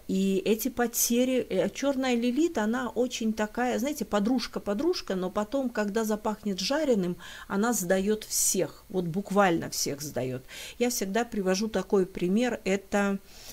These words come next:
а, посадки чиновников, э, некоторых, которых в Беларуси сажали.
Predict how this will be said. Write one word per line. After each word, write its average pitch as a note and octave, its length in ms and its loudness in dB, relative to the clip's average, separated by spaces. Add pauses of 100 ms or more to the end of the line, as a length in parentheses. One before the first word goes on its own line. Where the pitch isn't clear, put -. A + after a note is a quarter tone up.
(220)
а, F#3 160 -2
посадки A3 640 2
чиновников, G3 880 2 (100)
э, E3+ 260 0
некоторых, F3+ 540 -2
которых F3 460 -4
в E3 40 -4
Беларуси E3+ 640 2
сажали. D3 580 -2